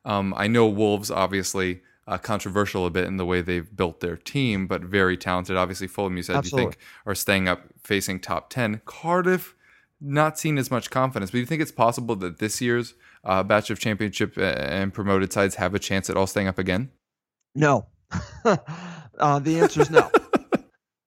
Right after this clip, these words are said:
Speaker 2: And I'm, and I'll explain why. Um, w-, we'll talk about key players first. I, I, I'll mention Wolves. Wolves, I believe, are going to have a very good season. This is a talented team.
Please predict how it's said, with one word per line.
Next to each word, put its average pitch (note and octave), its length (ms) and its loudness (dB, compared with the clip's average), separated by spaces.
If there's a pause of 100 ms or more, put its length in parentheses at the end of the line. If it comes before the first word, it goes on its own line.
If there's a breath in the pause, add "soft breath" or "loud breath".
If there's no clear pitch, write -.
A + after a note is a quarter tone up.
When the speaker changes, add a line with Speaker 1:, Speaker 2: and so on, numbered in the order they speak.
(280)
Speaker 2:
And E3 240 2
I'm, D#3+ 280 2
and D#3+ 140 2
I'll D3+ 140 4
explain D3+ 420 -2
why. B2+ 380 -2 (100)
Um, C3+ 320 0 (140)
w-, D3 140 -10 (100)
we'll F3+ 140 0
talk B3+ 220 2
about F#3 220 2
key E3 160 0
players B2+ 320 -2
first. A#2 280 -6
I, C3 200 2
I, C#3+ 160 4
I'll E3+ 100 4
mention E3 320 -2
Wolves. - 320 -10
Wolves, G#3 480 2 (100)
I D#3 140 4
believe, D3+ 500 -4 (460 soft breath)
are C#3+ 140 4
going D3+ 240 0
to C#3+ 80 0
have C#3 200 0
a C3+ 40 -4
very C#3 320 0
good B2+ 160 -4
season. A#2 400 -2
This F3 220 4
is D#3+ 120 2
a C#3+ 80 4
talented D3+ 640 0
team. G2+ 300 -4